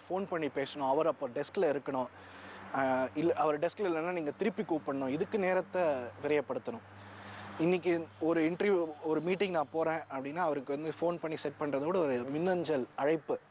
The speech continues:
அனுப்பிட்டு அவர் கணினியில போய் அது பதிவாயிடும். நீங்க mobile வச்சிருந்தீங்கன்னா மொபைல்ல அது சிங்க் ஆயிடும். ரொம்ப பெரிய இது. இன்னொரு பக்க, அஹ், இன்னொரு advantage அப்படின்னு பார்த்தீங்கன்னா, அஹ், எக்கோ ஃப்ரெண்ட்லி. மின்னஞ்சல்னால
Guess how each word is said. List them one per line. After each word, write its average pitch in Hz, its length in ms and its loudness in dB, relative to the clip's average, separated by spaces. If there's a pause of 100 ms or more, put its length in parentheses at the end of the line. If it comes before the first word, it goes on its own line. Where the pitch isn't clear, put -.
(540)
அனுப்பிட்டு 135 260 0
அவர் 165 160 2
கணினியில 147 400 -2
போய் 143 200 0
அது 127 200 0
பதிவாயிடும். 139 400 4
நீங்க 180 180 0
mobile 139 280 2
வச்சிருந்தீங்கன்னா 143 540 -2
மொபைல்ல 143 420 0 (520)
அது 127 520 0 (100)
சிங்க் 160 280 -2
ஆயிடும். 110 440 -4 (320)
ரொம்ப 135 320 4
பெரிய 160 600 2 (420)
இது. 135 160 -4 (380)
இன்னொரு 226 400 4
பக்க, 185 300 -2
அஹ், 151 440 -2
இன்னொரு 156 600 2 (240)
advantage 147 480 0 (180)
அப்படின்னு 135 320 -6
பார்த்தீங்கன்னா, 135 500 -2 (640)
அஹ், 127 360 0 (100)
எக்கோ 156 240 2 (100)
ஃப்ரெண்ட்லி. 131 300 -6 (120)
மின்னஞ்சல்னால 170 640 0